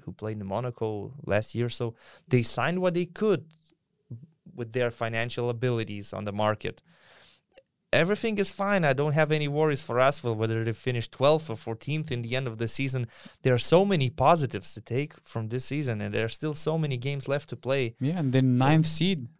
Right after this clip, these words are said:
Speaker 2: Actually, they have same
Speaker 1: Yeah.
Speaker 2: record like, uh, Unix, uh, and Maccabi, and they're seven, eight, and N.
Speaker 1: So they don't need to change anything, and I don't think they will.
Speaker 2: No, no, no. They're just not capable of. Uh, let's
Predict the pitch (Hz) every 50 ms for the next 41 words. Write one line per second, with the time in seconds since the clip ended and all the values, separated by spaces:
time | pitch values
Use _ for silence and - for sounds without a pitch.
0 | _ _ - 127 - - 156 135 123 120 - - 139 135 123 - - - 135 139
1 | 139 139 139 131 131 139 147 - 143 135 123 120 123 127 123 - - 127 123 117
2 | 127 131 147 147 143 135 - - - - - - 123 123 123 123 120 120 120 120
3 | 120 120 120 123 - 139 151 156 139 113 117 123 123 117 120 120 117 113 117 -
4 | - 139 127 120 117 117 123 - - 120 117 117 117 120 120 _ _ _ _ -
5 | - 143 151 165 165 156 175 185 190 185 180 180 160 135 131 - - 143 139 131
6 | 120 123 131 131 120 - 127 131 - - 143 160 175 185 202 196 196 214 202 185
7 | 196 196 196 196 208 196 180 127 101 - _ _ _ _ _ _ _ _ _ _
8 | _ _ _ _ _ 147 170 233 247 254 _ - 156 160 147 147 135 123 - -
9 | - _ _ _ - 127 127 127 139 139 - 143 143 143 - - 156 151 - 165
10 | 135 123 120 117 113 - - - - - - - - - _ _ _ _ _ _
11 | _ 131 131 135 135 135 135 135 139 139 - _ _ _ _ _ - 208 214 -
12 | - -